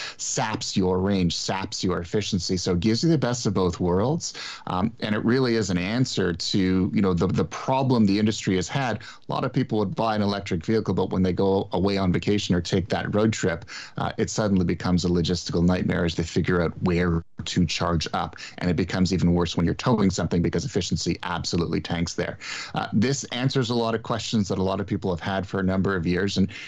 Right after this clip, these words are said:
really reinforces P H E V, plug-in hybrid electric vehicle technology, as a critical bridge technology to get us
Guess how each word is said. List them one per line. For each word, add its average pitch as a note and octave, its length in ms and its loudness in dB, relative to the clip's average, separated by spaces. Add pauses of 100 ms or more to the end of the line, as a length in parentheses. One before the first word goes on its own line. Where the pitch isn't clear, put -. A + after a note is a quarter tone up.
(140)
really D#3+ 280 4
reinforces A2 920 2
P A#2 240 2
H G2+ 180 0
E F#2+ 120 2
V, G2+ 240 4
plug-in G2+ 500 0
hybrid F#2+ 420 0
electric F#2+ 440 -2
vehicle G2 340 0
technology, G2+ 840 0 (440)
as G#2+ 180 -4
a A2 40 -2
critical C3+ 500 0
bridge A2 320 0
technology - 560 -6
to - 60 -4
get E2 300 -2
us A2 180 -2